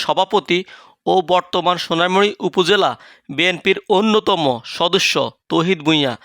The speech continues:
এক নং ওয়ার্ড বিএনপির সভাপতি আলী হোসেন, সাধারণ সম্পাদক মোহাম্মদ জসিম উদ্দিন, বুরপিট শহীদ জিয়া স্মৃতি সংসদের সভাপতি আবুল খায়ের, বাংলাদেশ জাতীয়তাবাদী দল নোয়াখালী জেলা বিএনপির সাবেক সদস্য ও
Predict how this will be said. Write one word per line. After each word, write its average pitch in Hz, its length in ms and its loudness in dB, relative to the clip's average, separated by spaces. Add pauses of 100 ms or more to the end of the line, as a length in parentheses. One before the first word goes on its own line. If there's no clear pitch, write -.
(400)
এক 156 120 -4
নং 190 160 0 (120)
ওয়ার্ড 165 400 0
বিএনপির 190 360 0 (100)
সভাপতি 190 440 -2 (140)
আলী 147 260 0
হোসেন, 175 240 -2 (400)
সাধারণ 165 320 -2
সম্পাদক 196 460 -2 (120)
মোহাম্মদ 170 400 0
জসিম 156 280 0
উদ্দিন, 160 280 0 (460)
বুরপিট 196 380 2 (120)
শহীদ 175 260 2 (120)
জিয়া 214 200 2
স্মৃতি - 400 -4
সংসদের 185 440 -2
সভাপতি 175 400 -2 (220)
আবুল 165 280 2
খায়ের, 165 300 -2 (680)
বাংলাদেশ 175 480 2 (140)
জাতীয়তাবাদী 185 640 2 (120)
দল 202 220 2
নোয়াখালী 170 440 2 (120)
জেলা 175 240 4 (440)
বিএনপির 175 460 0
সাবেক 156 280 0 (120)
সদস্য 180 360 0 (440)
ও - 20 4